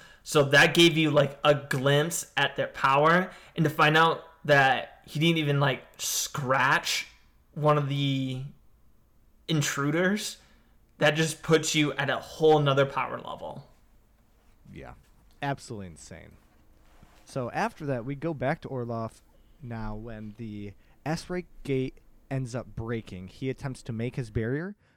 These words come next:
Speaker 2: but it immediately gets shattered in two by a giant coming out. And when he tries to recast one, a different <laughs> giant sweeps, sweeps him into the air and swallows him whole. And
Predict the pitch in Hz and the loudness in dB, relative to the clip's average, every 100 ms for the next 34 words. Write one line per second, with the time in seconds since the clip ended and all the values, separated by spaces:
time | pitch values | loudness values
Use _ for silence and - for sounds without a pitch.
0 | _ - 120 - 127 - 127 127 170 190 | _ -8 -8 -8 -12 -10 -10 -6 -6 -4
1 | 196 165 139 143 - 131 131 139 131 - | -4 -4 -6 -8 -6 -6 -4 -6 -10 -8
2 | 127 120 117 - _ - 110 110 104 98 | -4 -4 -6 -10 _ -8 -6 -6 -8 -8
3 | 113 110 104 - 104 101 85 85 85 _ | -8 -6 -10 -12 -10 -10 -10 -12 -16 _
4 | _ _ 120 127 131 151 147 135 131 - | _ _ -8 -6 -6 -6 -8 -10 -14 -10
5 | 131 135 - 131 131 135 _ _ - 104 | -8 -8 -8 -10 -10 -10 _ _ -16 -6
6 | 160 208 156 139 139 131 120 - 123 117 | -6 -4 -6 -6 -6 -6 -8 -12 -8 -8
7 | - - _ _ _ _ _ _ - - | -10 -20 _ _ _ _ _ _ -20 -8
8 | 147 151 - 147 139 131 120 120 117 120 | -6 -6 -6 -6 -6 -6 -6 -4 -4 -6
9 | 110 101 101 98 - - 104 98 110 117 | -6 -8 -8 -10 -16 -16 -10 -6 -6 -8
10 | - 117 120 - 196 160 92 _ _ _ | -8 -10 -10 -8 -4 -4 -6 _ _ _
11 | _ _ 117 120 120 123 123 | _ _ -6 -4 -4 -4 -6